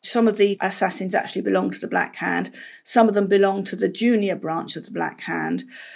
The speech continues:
What they do have is guns and bombs provided by the Black Hand in Serbia, which they have brought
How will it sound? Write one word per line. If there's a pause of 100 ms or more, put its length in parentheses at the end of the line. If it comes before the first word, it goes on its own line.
(120)
What
they
do
have (300)
is
guns
and
bombs (220)
provided
by
the
Black
Hand
in
Serbia,
which
they
have
brought